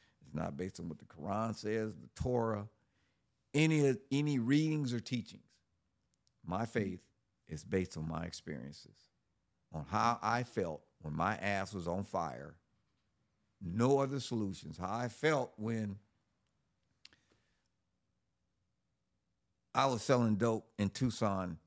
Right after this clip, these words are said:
in the wrong neighborhood, and these motherfuckers said, "Man, you can't sell no dope here." And I told them to go fuck off.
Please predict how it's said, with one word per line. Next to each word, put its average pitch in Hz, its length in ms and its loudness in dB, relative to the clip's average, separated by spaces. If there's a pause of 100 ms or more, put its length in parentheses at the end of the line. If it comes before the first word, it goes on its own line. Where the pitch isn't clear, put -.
(440)
in 98 120 0
the 95 60 -2
wrong 107 340 2
neighborhood, 92 560 0
and 82 60 -6
these 98 180 -2
motherfuckers 101 400 -6
said, 92 160 -12
"Man, 101 180 -8
you 156 60 -12
can't 127 220 -12
sell 123 180 -14
no 120 120 -12
dope 101 280 -12
here." 107 260 -12 (420)
And - 140 -14
I - 60 -14
told - 180 -10
them 120 80 -8
to 123 40 -12
go - 120 -8
fuck - 300 -14
off. - 240 -8